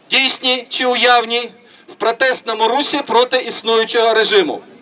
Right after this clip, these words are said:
Друге. Як видно з безлічі свідчень, противники режиму, взяті в полон чинною владою, піддавалися і піддаються тортурам і знущанням. Третє.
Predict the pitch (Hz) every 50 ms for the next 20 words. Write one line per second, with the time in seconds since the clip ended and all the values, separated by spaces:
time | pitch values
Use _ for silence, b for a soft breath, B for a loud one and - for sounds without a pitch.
0 | - - - - - - - - - - - - - - - - - - - -
1 | - - - 254 302 285 226 185 139 117 - - - - - - - - - -
2 | - B B B B B B B B B - 151 190 262 294 285 - 311 339 339
3 | - 311 294 277 214 196 190 277 294 302 277 247 254 - - 254 247 - - -
4 | 226 208 202 - - 254 254 269 262 - - - - - - - - - B B
5 | B B B B - - 202 240 254 - 320 330 330 311 294 294 294 285 262 262
6 | 269 254 - 220 226 220 214 214 233 269 277 - - - - - 151 139 240 277
7 | 285 285 302 285 269 - - 262 262 262 269 277 277 262 - - 277 285 262 262
8 | 262 262 262 247 233 240 247 254 247 254 254 247 254 262 262 240 - - - B
9 | B B B B B - - - 233 185 180 254 247 233 247 262 285 294 302 294
10 | - - 294 285 294 254 - - - - - 233 - - 240 190 180 240 233 233
11 | 254 277 294 - - 302 277 - - 247 233 233 226 - - 254 262 240 262 254
12 | 247 - 233 208 190 226 220 220 - 240 220 180 165 139 127 104 - - - -
13 | - - - - - - - - - - - - - - - - - - - -
14 | 220 262 254 240 - 165 -